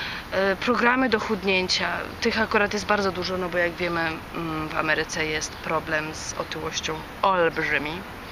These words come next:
Więc jest tego naprawdę dużo i jest to wybitnie wkurzające. I wkurza to mnie, <laughs> chociaż jestem tu miesiąc, i wkurza to Jarka,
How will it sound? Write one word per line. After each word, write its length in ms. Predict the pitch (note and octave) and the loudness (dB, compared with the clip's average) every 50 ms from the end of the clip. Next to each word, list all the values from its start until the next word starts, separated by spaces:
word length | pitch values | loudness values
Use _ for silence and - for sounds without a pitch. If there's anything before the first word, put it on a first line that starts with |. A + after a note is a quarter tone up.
| - - - - - - - - - - - - - - - | -12 -10 -10 -8 -8 -8 -8 -10 -10 -10 -10 -10 -8 -4 0
Więc 120 | A3+ A3+ | 2 4
jest 140 | C4+ D4 - | 4 4 4
tego 160 | - C#4 C#4+ | 4 4 4
naprawdę 440 | C4+ B3 A#3 - B3+ B3+ A#3+ A3 A#3+ | 4 4 4 4 2 2 2 2 0
dużo 500 | G#3 - G3+ F#3+ F3+ F#3 F#3+ F#3 G#3 B3 C4 C4+ - - - - - - - - - - - - - - - - - | 0 0 -2 0 0 2 4 4 4 2 0 -2 -6 -10 -12 -12 -12 -14 -14 -12 -12 -12 -12 -12 -12 -12 -14 -6 -2
i 100 | - A#3+ | 2 2
jest 200 | B3 C4+ C#4+ - | 4 4 2 2
to 80 | - D4+ | 2 2
wybitnie 400 | A#3+ B3+ G#3 A#3+ B3+ - - B3+ | 2 2 2 2 0 2 2 0
wkurzające. 680 | - - - B3 A#3+ A#3 A3+ A3 G3 F3+ - - F3+ - | 0 0 2 2 4 4 4 4 2 2 0 0 0 0
I 120 | - - | 0 -2
wkurza 320 | - - - B3+ B3+ B3 | -2 0 2 2 4 4
to 100 | A#3+ B3 | 4 4
mnie, 420 | A3 A3 G#3+ A3+ A3 G3+ G#3+ B3 C#4+ E4+ - - - - - | 4 6 6 6 6 4 4 2 2 0 -2 -4 -8 -10 -12
<laughs> 340 | - - - - - - - | -14 -12 -8 -2 0 2 4
chociaż 240 | C4 B3+ G3+ A3 G3+ | 4 4 4 4 4
jestem 300 | A3 A3 - - G3+ G#3 | 4 2 2 2 2 2
tu 320 | - - G3 F#3+ F#3 F3 E3+ | 2 2 4 4 4 4 2
miesiąc, 640 | F#3 F3+ F#3 G#3 - C#4+ D4 F4+ G#4 - - - | 2 2 2 4 4 4 4 4 2 0 -2 -2
i 80 | - A#3 | -4 -4
wkurza 300 | - - A3+ G#3+ G#3+ G#3 | 0 2 2 2 4 4
to 100 | - F#3+ | 4 6
Jarka, 460 | G3 F#3 F3 F#3 G3 - B3+ C4+ | 6 6 6 4 4 2 2 2